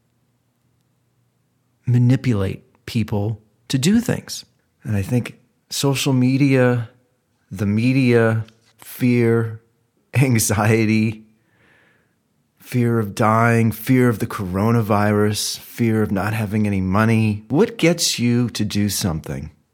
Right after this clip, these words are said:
And I start to think to myself, how many of our decisions are actually our own?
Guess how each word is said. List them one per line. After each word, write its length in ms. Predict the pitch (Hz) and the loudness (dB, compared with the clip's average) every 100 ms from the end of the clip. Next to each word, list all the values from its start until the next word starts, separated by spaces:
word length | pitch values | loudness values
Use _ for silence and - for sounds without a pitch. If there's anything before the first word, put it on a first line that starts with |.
| _ _ _ _ _ - | _ _ _ _ _ -4
And 140 | 117 | 0
I 80 | 117 | 2
start 280 | 110 131 127 | 2 -2 -2
to 80 | 104 | -2
think 200 | 139 139 | -4 0
to 60 | |
myself, 640 | 107 95 90 98 92 87 - - - - - | 0 0 -2 -2 -2 -6 -18 -20 -20 -20 -6
how 200 | 151 180 | -2 0
many 280 | 220 220 | 0 2
of 120 | 190 131 | 0 2
our 140 | 127 | 0
decisions 640 | 110 - 117 113 95 90 92 | 0 -2 -2 0 -2 -2 -2
are 160 | 82 | -4
actually 540 | - 98 - - 104 95 | -6 -6 -6 -6 -4 -2
our 260 | 87 - | -4 -6
own? 440 | 87 87 78 73 | -6 -4 -6 -8